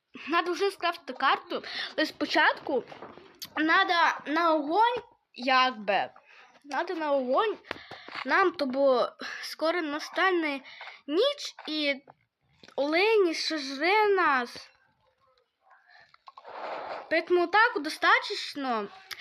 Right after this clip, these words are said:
І, конечно же, скрафтим карту. Давайте поставимо карту. Почекайте.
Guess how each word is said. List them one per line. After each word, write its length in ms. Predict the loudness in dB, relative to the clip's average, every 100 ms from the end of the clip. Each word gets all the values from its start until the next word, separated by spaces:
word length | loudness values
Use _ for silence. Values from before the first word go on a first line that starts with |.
| -14 -12 -6
І, 60 |
конечно 420 | 0 2 2 0
же, 240 | 0 -2 -4
скрафтим 640 | 2 2 2 0 -2 -2 -8 -12
карту. 720 | 2 4 4 2 -2 -2 -4 -12 -16 -16 -20 -20 -20 _ _ _ _ _ _ _ _ _ _ _ _ _ _ -8
Давайте 460 | 0 2 0 -4 -20
поставимо 480 | -8 -4 -2 -4 -6
карту. 600 | -4 -4 -6 -10 -10 -10 -14 _ _ _ _ _
Почекайте. 440 | -20 -10 -10 -10